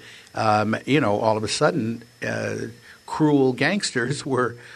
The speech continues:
all role models, and they were the heroes, and they were people everyone was quoting and making, uh, you know, "Yeah, I wanna be like him." And it did so well that they,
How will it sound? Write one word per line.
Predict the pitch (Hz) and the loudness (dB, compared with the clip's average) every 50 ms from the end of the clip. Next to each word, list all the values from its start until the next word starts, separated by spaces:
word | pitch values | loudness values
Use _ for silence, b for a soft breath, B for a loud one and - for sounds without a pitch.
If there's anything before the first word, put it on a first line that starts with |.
| B B B | B B B
all | 165 135 127 123 | -2 -2 -2 -2
role | 123 123 117 120 113 113 147 196 254 220 | -4 -8 -8 -4 2 4 4 4 4 4
models, | 143 113 104 98 90 87 87 87 85 - | 2 0 0 -2 -4 -6 -8 -8 -8 -6
and | 120 110 117 127 | -4 -2 0 2
they | 135 143 | 2 2
were | 135 123 123 120 | 2 2 0 0
the | 117 117 110 | -2 -2 0
heroes, | 131 185 240 247 208 117 101 90 92 90 95 | 2 2 2 4 2 2 2 0 -2 -2 -4
and | 107 107 113 | -4 -2 0
they | 135 156 | 2 2
were | 143 139 127 | 2 2 0
people | - - 135 127 127 127 123 123 | 0 0 -2 0 0 0 0 0
everyone | 127 135 131 123 131 123 | 0 0 0 -2 -2 -4
was | 123 120 | -4 -6
quoting | 120 - 147 156 196 202 143 104 95 92 87 92 | -4 0 2 2 2 2 0 -2 -4 -6 -8 -8
and | 95 95 98 98 - - B B B B B B B B B | -10 -10 -10 -10 -12 -14 B B B B B B B B B
making, | 127 131 127 123 - 131 117 117 113 117 117 | 0 0 2 2 0 -4 -2 -2 -2 0 0
uh, | 113 110 104 | -2 -2 -2
you | 107 113 135 | -2 -2 -2
know, | 127 110 120 | -2 -2 0
"Yeah, | - 107 | 0 2
I | 117 95 117 | 2 2 2
wanna | 151 156 160 156 | 2 2 2 2
be | 147 156 | 2 2
like | 156 151 147 143 - | 2 2 2 0 -2
him." | - - 185 | -2 -2 0
And | 127 117 | 0 -2
it | 113 110 | -2 -2
did | - 131 117 120 | -2 -4 -4 -2
so | - 135 117 | -2 -2 0
well | 113 120 151 175 151 135 123 | 2 4 4 4 4 2 0
that | 127 117 120 | -2 -4 -4
they, | 123 120 117 117 113 | -4 -2 -2 -4 -4